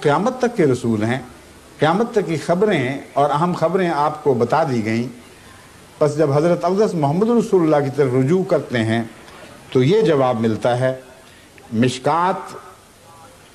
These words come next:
बाबुल, किताबुल इल्म, अल फस्लुस सालिस और कंजुल अम्माल में ये हदीस दर्ज है। हज़रत अली रज़ी अल्लाह ताला अन्हो बयान करते हैं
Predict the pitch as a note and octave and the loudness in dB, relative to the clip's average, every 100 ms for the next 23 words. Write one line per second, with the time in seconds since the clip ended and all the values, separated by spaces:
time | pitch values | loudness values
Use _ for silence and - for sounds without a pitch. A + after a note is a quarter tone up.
0 | - G#2 A#2+ D3+ E3 E3 D3 D3+ D#3+ F3 | -14 -2 0 2 2 2 0 0 0 0
1 | F3+ G#3+ G3 C#3+ B2+ D3 - - - C3+ | 0 0 2 0 -2 -4 -10 -20 -2 0
2 | C#3+ E3+ E3+ E3+ D3+ - D3+ D#3 D#3 - | 0 0 -4 -2 -2 0 0 2 -2 -4
3 | - - - - - - - - - C3+ | -20 -20 -20 -20 -20 -20 -20 -20 -4 -2
4 | C3 E3 E3+ E3+ D#3+ C3+ C3 D#3 F3+ D#3+ | 0 0 0 2 2 2 2 2 0 0
5 | B2+ A#2+ A#2+ - - - - A#2+ A#2+ C3 | -2 -2 -6 -14 -20 -12 -2 0 2 2
6 | B2 A#2+ A#2+ A#2 C3 C3 - - - - | 2 0 0 2 0 -2 -10 -20 -20 -20
7 | - - - - - C3+ D#3 D#3+ D#3 F#3+ | -20 -20 -20 -16 -2 0 2 0 0 2
8 | G#3 D3+ C#3 C#3 D3 C#3 C3 C3+ C3+ B2+ | 2 2 2 2 2 2 2 2 2 0
9 | C3+ C3 B2+ A#2 B2 C3 A#2+ A2+ - B2+ | 0 0 0 0 0 0 -2 -4 -2 -2
10 | B2 A#2+ | -4 -8